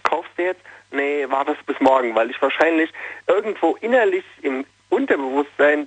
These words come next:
schon gemerkt hab, dass irgendwas nicht stimmt. Obwohl so äußerlich quasi noch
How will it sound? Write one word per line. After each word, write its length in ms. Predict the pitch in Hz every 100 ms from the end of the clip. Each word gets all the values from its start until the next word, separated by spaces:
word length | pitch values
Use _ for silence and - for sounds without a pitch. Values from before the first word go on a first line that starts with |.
| -
schon 200 | 156 156
gemerkt 420 | 143 143 170 -
hab, 140 | 143
dass 100 | 139 139
irgendwas 320 | - 147 139 -
nicht 140 | - -
stimmt. 280 | 151 113
Obwohl 300 | 127 127 165
so 220 | 151 135 -
äußerlich 540 | 254 - 131 143 -
quasi 400 | - 135 131 139
noch 160 | 120